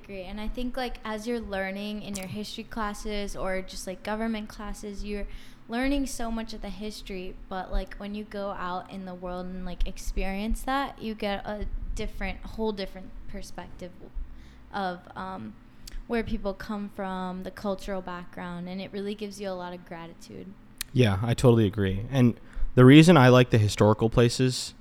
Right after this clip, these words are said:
Speaker 2: and, uh, seeing those types of vacation spots is because it keeps me interested.
Speaker 1: Yeah.
Speaker 2: Like, there's something new to see every day. Um, in Vegas, to be completely honest, Vegas is, like, a
Speaker 1: Mm-hmm.
Speaker 2: three, four-day trip.
Speaker 1: Right.
Speaker 2: And we went for six days.
Speaker 1: Yeah.
Speaker 2: And about towards the end of the trip, it was very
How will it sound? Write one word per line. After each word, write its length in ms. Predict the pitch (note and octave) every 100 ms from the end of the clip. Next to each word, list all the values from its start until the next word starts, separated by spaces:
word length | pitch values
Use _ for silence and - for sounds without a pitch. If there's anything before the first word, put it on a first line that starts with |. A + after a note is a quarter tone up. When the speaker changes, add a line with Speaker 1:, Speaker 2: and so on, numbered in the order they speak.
| -
Speaker 2:
and, 300 | A2+ G#2+ G#2
uh, 180 | G#2 G2+
seeing 340 | - A#2 A2
those 260 | G#2+ G#2+ G2+
types 300 | A#2 G#2+ -
of 140 | G#2 G2+ - -
vacation 500 | G#2+ G#2+ A2+ G2 A2
spots 380 | - A#2 A#2+ -
is 100 | G#2+
because 420 | A2 - A2+ G#2 - - - - - -
it 100 | B2+
keeps 220 | - F3+
me 80 | E3
interested. 520 | B2 A2+ G#2 - E2+ - - A3
Speaker 1:
Yeah. 140 | A3+
Speaker 2:
Like, 120 | A#2+
there's 140 | B2+ -
something 340 | D#3+ F3 C3+
new 120 | B2
to 80 | B2
see 200 | - G#2+
every 220 | G#2+ G#2
day. 220 | F#2+ F#2 F#2+ - - -
Um, 200 | A#2+ A2+
in 160 | G#2+ A#2+
Vegas, 380 | A2+ E3 D#3 -
to 80 | B2
be 80 | A#2+
completely 380 | A#2+ - C3
honest, 340 | - A#2 A2+ -
Vegas 420 | A2+ C3+ D3+ -
is, 100 | C3
like, 140 | A#2+ A2
a 40 |
Speaker 1:
Mm-hmm. 80 | G#2
Speaker 2:
three, 200 | - B2
four-day 380 | A#2 A#2+ A2 G#2
trip. 380 | G2 - E2+ - -
Speaker 1:
Right. 160 | - -
Speaker 2:
And 120 | A2+
we 120 | A#2 B2
went 220 | B2 B2
for 440 | B2 A2 G#2+ G#2 -
six 260 | - -
days. 400 | - F#2+ G2 - - -
Speaker 1:
Yeah. 140 | G#3 A2+
Speaker 2:
And 140 | A2+
about 420 | A2 A#2 A#2 A2+
towards 240 | - D3+ C3+
the 120 | A#2+
end 180 | B2 B2
of 80 |
the 80 | A#2
trip, 260 | A2 - G#2+
it 80 | B2
was 160 | A2+
very 560 | G#2+ A#2+ A2+ G#2+ G#2+